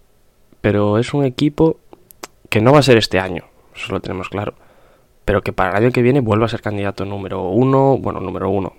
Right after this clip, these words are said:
de los top del, del oeste y, y de la N B A en general,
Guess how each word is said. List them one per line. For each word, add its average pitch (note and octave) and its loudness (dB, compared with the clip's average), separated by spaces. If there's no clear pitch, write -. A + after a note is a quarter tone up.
de - -8
los - -12
top A#2+ 4
del, B2 -14
del G2 -8
oeste B2 -2
y, C#3+ 0
y - -8
de G2+ -6
la F2+ -4
N A#2 -4
B A#2 -2
A G#2 -4
en G2+ -8
general, F#2+ -4